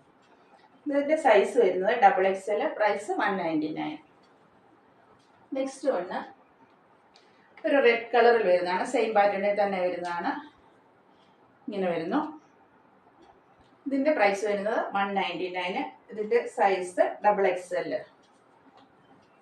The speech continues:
നെക്സ്റ്റ് വന്ന് mustard and white color കോമ്പിനേഷനിൽ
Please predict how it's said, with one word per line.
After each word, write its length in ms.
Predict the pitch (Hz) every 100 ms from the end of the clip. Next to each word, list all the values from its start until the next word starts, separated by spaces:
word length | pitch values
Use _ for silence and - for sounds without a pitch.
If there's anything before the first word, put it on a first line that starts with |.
| _ _ _ _ _ _ _ _ _ _ _ _ _ _ _ _ _ _ _ _ _ _ _ - 277
നെക്സ്റ്റ് 260 | 269 - 262
വന്ന് 220 | 208 202 226 233
mustard 420 | 226 - 226 202 185
and 140 | 190 208 - - _ _ - 208
white 280 | 214 214 - -
color 220 | 214 208 202
കോമ്പിനേഷനിൽ 600 | 185 180 180 190 - 190